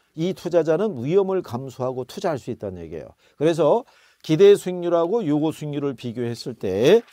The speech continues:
자, 여러분 교재에 보시면 이백오십이 페이지죠.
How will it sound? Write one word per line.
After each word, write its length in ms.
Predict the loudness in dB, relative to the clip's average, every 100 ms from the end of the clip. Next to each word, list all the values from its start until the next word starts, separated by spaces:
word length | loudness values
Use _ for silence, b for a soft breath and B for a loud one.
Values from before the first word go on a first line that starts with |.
| b b b
자, 240 | 2 2 4
여러분 340 | 4 4 2
교재에 360 | 0 -2 0 0
보시면 560 | -2 -6 -4 -4 -4 -4
이백오십이 720 | -4 0 0 0 -6 -6 -8
페이지죠. 580 | -6 -6 -6 -2 0 0